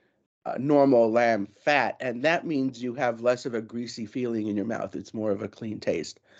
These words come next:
So it's, it's a little bit of a premium to other lamb, but lamb is already a premium product anyway, so I think there will be a demand for it. And we like things that are new. And speaking of new, uh,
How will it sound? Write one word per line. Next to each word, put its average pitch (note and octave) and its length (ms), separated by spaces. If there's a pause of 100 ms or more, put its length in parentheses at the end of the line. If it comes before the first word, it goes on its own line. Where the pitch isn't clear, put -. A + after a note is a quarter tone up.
(460)
So A2+ 600 (1080)
it's, G3+ 140
it's F3 320
a B2+ 100
little A3+ 300
bit B3 140
of A3+ 100
a G#3 80
premium G#3 480
to E3 560 (500)
other D#3 240
lamb, C#3+ 320
but C#3 160
lamb B2+ 300
is A#2+ 120
already A2+ 600
a A2 80
premium A2 560
product G2+ 420
anyway, A2 340
so - 360
I - 140
think G#2+ 340
there A2 100
will A2+ 140
be A2 140
a G#2+ 40
demand A2+ 340
for B2 120
it. D3 80
And - 40
we G3 120
like A#3 240
things F#3+ 320
that D3+ 120
are F#3 120
new. D4+ 360 (520)
And C#3+ 180
speaking - 540
of C3+ 120
new, B2 640 (640)
uh, B2+ 540